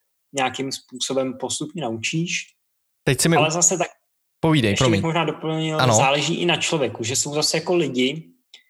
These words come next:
Speaker 1: mě to nejme-, mě to pořád nějakým způsobem žene dál a chci se jakoby zlepšovat. Ale jsou zase lidi, kteří když do toho jakoby neskočej a nepřepnou to podnikatelský myšlení,
Speaker 2: Jasně.
Speaker 1: tak se jim to jako nikdy nerozjede, protože mají pořád jako tu kotvu v té firmě a víceméně zůstanou pořád v té firmě.
Speaker 2: Jsou pohodlný.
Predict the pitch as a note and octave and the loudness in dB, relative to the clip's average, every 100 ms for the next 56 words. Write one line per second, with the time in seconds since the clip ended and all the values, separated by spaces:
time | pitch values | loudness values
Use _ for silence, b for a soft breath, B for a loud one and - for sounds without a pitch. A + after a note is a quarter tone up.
0 | b _ _ _ _ _ D3 D#3 F#3 F3+ | b _ _ _ _ _ -4 0 2 2
1 | F3 D#3 D#3+ D#3+ F3 E3+ E3 E3 E3 D#3 | 2 0 0 0 -2 -2 -2 0 -2 -2
2 | E3 - D#3 E3 E3 D#3+ F3+ D#3 G#2+ A#2+ | -4 -4 -6 -2 0 0 0 0 2 2
3 | C#3+ E3 - - - D3+ D3 D#3+ D#3 C3 | 2 -2 -2 0 0 0 -2 -4 -2 -2
4 | - B2+ A2 - C3+ - E3 E3+ - F3+ | -2 -4 -4 -4 -2 0 0 0 0 0
5 | D3+ E3 E3 E3 D3+ D#3 E3 D#3+ E3 E3 | 0 -2 0 -2 -2 -2 0 0 -2 -2
6 | D#3 D3 - A3 - B2+ C3+ C3+ - D#3+ | 0 0 -2 -4 0 0 0 -2 -2 -2
7 | E3 D#3 D#3 E3 D3+ D3+ D3 D#3 D3+ - | -2 -2 -4 -4 -4 -4 -6 -6 -4 -2
8 | E3+ - C3+ C3+ C#3 C3 A#2 A2+ G#2+ - | -2 0 -2 -4 2 4 4 2 0 -2
9 | _ - E3 E3 E3 D#3+ F3 E3+ D#3+ E3+ | _ -2 0 0 0 0 0 0 2 2
10 | D#3+ D#3+ D3+ B2 A2+ C3 C3 D#3 D#3 D3+ | 2 2 2 2 0 -2 0 2 2 0
11 | D3 D3 C#3+ B2+ - - D#3 D3+ D3+ C#3+ | 0 0 0 -4 -4 0 0 2 0 -2
12 | D3 C#3 D3+ D#3 E3+ D#3+ C3+ C#3+ D#3 C#3+ | -2 -4 -4 -4 -6 -2 -2 0 0 0
13 | C#3 C3+ D3+ D3 D3 D3 D3 - - D3+ | -2 -2 -2 0 0 0 -2 -4 -4 -4
14 | D3 D#3 D3+ D3 - - D#3 C#3+ C3 E3 | -4 -4 -4 -4 -6 -8 -4 -2 0 2
15 | C#3 C3 A#2 A2 | 4 4 4 2